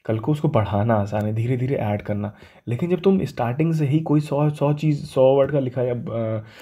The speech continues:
सौ वर्ड कोई पूछ रहा है और डेढ़ सौ, दो सौ वर्ड लिख रहे हो, तुम्हें इतना कंस्ट्रेंट फील होगा ना कि "अरे यार, मैं कम कैसे करूँ, कम कैसे करूँ?" हमेशा तुम्हें लगेगा कि आधा लिख रहा है, मन ही नहीं मान रहा, ठीक है। तो धीरे धीरे,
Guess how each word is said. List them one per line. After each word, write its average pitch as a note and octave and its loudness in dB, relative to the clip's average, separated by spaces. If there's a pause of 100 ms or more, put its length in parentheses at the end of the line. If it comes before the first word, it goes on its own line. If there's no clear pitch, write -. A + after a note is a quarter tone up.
(140)
सौ C3 6
वर्ड C3+ 4
कोई C3 0
पूछ B2+ -6
रहा A2+ -4
है A2+ -2
और C3+ -4
डेढ़ B2 2
सौ, D3 0
दो B2+ 0
सौ D#3 0
वर्ड D3 2
लिख G#2+ -2
रहे A2+ -2
हो, D3 -10 (420)
तुम्हें E3 4 (240)
इतना E3 2 (160)
कंस्ट्रेंट D3 0
फील D3+ 2
होगा A2+ 2
ना F3 4 (400)
कि D#3 2
"अरे D3+ 2
यार, G#3+ 2
मैं A3 -2
कम E3+ -2
कैसे A2 -2
करूँ, - -12 (320)
कम F#3 4
कैसे B2+ 0
करूँ?" A2 -8 (280)
हमेशा F#3 4
तुम्हें F3 0
लगेगा F3+ 2
कि F3+ 2
आधा A#2+ 2
लिख A#2+ -4
रहा A#2+ -4
है, A#2+ -10 (300)
मन C#3 2
ही E3+ 2
नहीं E3 2
मान C#3+ 0
रहा, C#3 -10 (260)
ठीक D#3 -16
है। D#3+ -2 (360)
तो C4+ 4
धीरे E3 4
धीरे, B2 -2